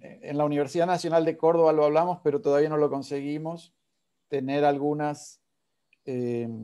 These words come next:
incluso estudiantes que puedan participar quizás haciendo pasantías, a quien le interese, buscar formas de interrelación, por ejemplo, para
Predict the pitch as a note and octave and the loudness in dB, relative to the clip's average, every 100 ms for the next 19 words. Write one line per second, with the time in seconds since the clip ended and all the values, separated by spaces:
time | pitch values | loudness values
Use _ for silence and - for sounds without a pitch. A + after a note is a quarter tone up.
0 | G#2 - D3 C3+ F3+ F#3+ E3 - C#3 E3+ | -14 -14 -12 -4 -2 -2 -4 -4 2 4
1 | F#3+ D#3+ D3 C#3 B2+ C3+ C#3 C3 C3 C3 | 4 -2 -8 -8 -6 -2 -2 -2 -4 -6
2 | B2 C3+ B2+ C#3+ C#3+ C3 C3+ C3+ C3+ C#3 | -14 -8 -2 -2 -2 -12 -10 -12 -10 -10
3 | C3+ C3 B2 A#2 _ _ - C3+ - B2 | -6 -4 -4 -6 _ _ -4 -4 -4 -10
4 | A#2 F3+ F3+ D#3+ C#3 - B2+ B2+ B2+ B2 | -6 -2 2 2 0 -8 -10 -8 -8 -6
5 | B2 C#3+ D#3+ D#3 D3 - B2+ B2+ E3 D3 | -4 0 0 -2 -8 -10 -14 -6 -2 -2
6 | D#3+ D#3 D3+ C3+ C#3 C3 C3+ C3+ C3+ C3 | 0 0 -2 -6 -6 -4 -4 -4 -6 -6
7 | D3+ C#3+ D3 E3 _ _ _ _ - F#3 | -4 -4 -6 -12 _ _ _ _ 0 2
8 | E3 E3+ F3+ G3+ D3 C3+ C3 C3 | 2 -2 -2 -2 2 2 0 -2